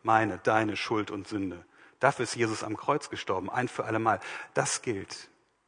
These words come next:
Das, wovon wir hier sprechen heute Morgen, betrifft die horizontale Ebene.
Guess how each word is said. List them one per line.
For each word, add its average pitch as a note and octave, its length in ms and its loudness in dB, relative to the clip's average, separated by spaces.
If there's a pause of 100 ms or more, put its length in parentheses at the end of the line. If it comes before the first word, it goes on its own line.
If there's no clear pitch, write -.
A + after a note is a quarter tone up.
(240)
Das, - 160 2
wovon A#2 340 2
wir F3+ 140 2
hier E3 160 4
sprechen D3+ 440 0
heute C3+ 220 2
Morgen, B2+ 400 2 (720)
betrifft - 580 -8 (680)
die G2 100 -8
horizontale F#2+ 760 -4
Ebene. F#2 380 -12